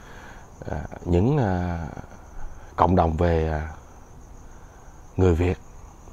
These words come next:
tại hải ngoại, tức là ở Mỹ. Và cái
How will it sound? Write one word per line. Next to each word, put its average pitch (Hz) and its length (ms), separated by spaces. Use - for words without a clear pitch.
tại 82 280
hải 90 180
ngoại, 80 360
tức 127 120
là 87 140
ở 71 100
Mỹ. 92 320
Và 76 380
cái 120 180